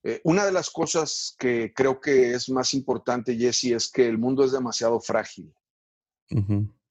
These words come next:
Speaker 1: Somos muy frágiles. Las cosas cambian de la noche a la mañana,
Speaker 2: Ya.
Speaker 1: cuando menos esperamos, cuando menos, eh,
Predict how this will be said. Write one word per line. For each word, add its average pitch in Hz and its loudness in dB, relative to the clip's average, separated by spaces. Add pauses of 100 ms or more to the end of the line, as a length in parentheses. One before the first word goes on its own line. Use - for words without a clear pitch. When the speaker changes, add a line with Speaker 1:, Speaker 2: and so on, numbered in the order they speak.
(340)
Speaker 1:
Somos 131 -6
muy 139 2
frágiles. 113 -4
Las 101 -4
cosas 123 -2
cambian 127 2 (180)
de 110 -2
la 107 0
noche 123 -2
a 120 2
la 110 2
mañana, 120 -4 (720)
Speaker 2:
Ya. 107 0
Speaker 1:
cuando 104 -2
menos 120 -4
esperamos, 123 -2
cuando 107 -6
menos, 110 -8
eh, 90 -6